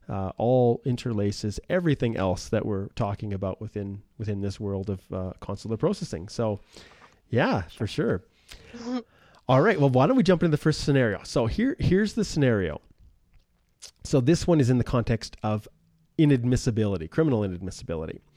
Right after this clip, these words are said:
Speaker 1: So an employee is requiring a work permit, and they have one D U I conviction, uh, that occurred four years ago. And that person was denied entry to Canada.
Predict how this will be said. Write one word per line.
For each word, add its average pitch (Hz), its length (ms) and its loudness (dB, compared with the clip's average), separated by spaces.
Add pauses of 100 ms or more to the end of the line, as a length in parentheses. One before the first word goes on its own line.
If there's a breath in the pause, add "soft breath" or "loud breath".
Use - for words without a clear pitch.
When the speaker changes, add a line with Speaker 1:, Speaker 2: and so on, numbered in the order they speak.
(320 loud breath)
Speaker 1:
So 127 260 2
an 117 80 2
employee 147 720 4
is - 240 -6
requiring 120 400 -4
a 160 60 0
work 117 240 0
permit, 104 280 -2 (640 loud breath)
and 113 140 0
they 117 80 2
have 98 220 -2
one 135 600 -2
D 143 80 -2 (120)
U 135 180 2
I 95 280 0
conviction, 113 720 -6 (500 soft breath)
uh, 104 140 -4
that 110 140 -2
occurred 110 320 -2
four 120 340 -2
years 104 380 -2
ago. 107 520 0 (680 soft breath)
And 110 300 0
that 104 200 -2
person 120 600 -2
was 107 160 -2
denied 110 360 0
entry 120 320 -4
to 180 80 -4
Canada. 107 500 -2